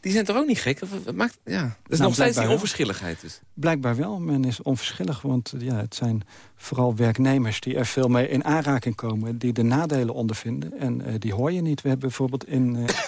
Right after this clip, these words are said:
Speaker 2: <coughs> in Nederland gaan er per jaar zestienhonderd mensen dood... aan de gevolgen van asbest. Dat is twee keer zoveel als het aantal verkeersslachtoffers.
Speaker 1: Ja.
Speaker 2: Verkeersslachtoffers is nu zo'n achthonderd per jaar. Ik vrees dat het nu omhoog gaat, omdat we nu weer naar de honderddertig kilometer per uur
Speaker 1: <laughs>
Speaker 2: gaan, eh. Dus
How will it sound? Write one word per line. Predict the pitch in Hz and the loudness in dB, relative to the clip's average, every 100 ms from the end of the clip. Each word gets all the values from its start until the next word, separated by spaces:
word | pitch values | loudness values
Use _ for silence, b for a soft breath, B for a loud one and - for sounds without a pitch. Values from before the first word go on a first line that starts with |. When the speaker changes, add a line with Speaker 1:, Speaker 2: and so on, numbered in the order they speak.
| 147 | -4
Speaker 2:
<coughs> | - - | -6 -6
in | 120 | 2
Nederland | 139 156 156 135 - | 4 4 4 0 0
gaan | 135 120 | -2 0
er | 117 | -2
per | - 139 | 0 0
jaar | 135 135 131 - | 2 0 -2 -4
zestienhonderd | - 175 - 151 123 131 127 | -4 -2 0 0 2 2 0
mensen | 117 139 127 127 110 | 2 0 2 -2 0
dood... | 143 139 - | 0 0 -4
aan | 131 | -2
de | 131 | -2
gevolgen | 113 - 143 - | -4 -6 -4 -4
van | - 120 | -4 -4
asbest. | - 170 - 110 - - - 185 | -2 -4 -2 -2 -4 -18 -20 -10
Dat | 139 | -4
is | 147 | -4
twee | - 165 | 0 0
keer | 160 139 | 2 0
zoveel | 117 131 127 | 0 2 2
als | 135 | 0
het | - | -4
aantal | 135 117 | -2 -2
verkeersslachtoffers. | 123 - 160 151 139 120 127 - 135 | -4 -6 -4 -2 -2 -4 -4 -8 -10
Speaker 1:
Ja. | - | -12
Speaker 2:
Verkeersslachtoffers | - 120 113 - 123 131 - 131 - | 0 2 4 4 2 0 -2 -4 -4
is | 135 - - | -4 -4 0
nu | 135 127 | 0 2
zo'n | 139 135 | 0 0
achthonderd | - 147 - 131 120 - | 0 -2 2 2 2 -2
per | 110 | -4
jaar. | 104 110 135 B B B B B B B | -2 -2 -6 B B B B B B B
Ik | - | -6
vrees | - 131 | 2 2
dat | - 131 | 2 2
het | |
nu | 143 | 4
omhoog | 151 127 131 151 | 4 2 2 0
gaat, | - 117 | 0 -2
omdat | 123 123 | 0 -2
we | - | -2
nu | 120 120 120 | -2 0 0
weer | 123 | 0
naar | 120 120 | 0 0
de | 120 | 0
honderddertig | 113 127 120 139 - 120 | 2 2 2 0 0 -4
kilometer | - 135 131 127 | 2 4 4 2
per | - - 151 | 0 2 4
uur | 170 | 4
Speaker 1:
<laughs> | - | 4
Speaker 2:
gaan, | 135 123 127 | 2 2 0
eh. | |
Dus | 135 | -2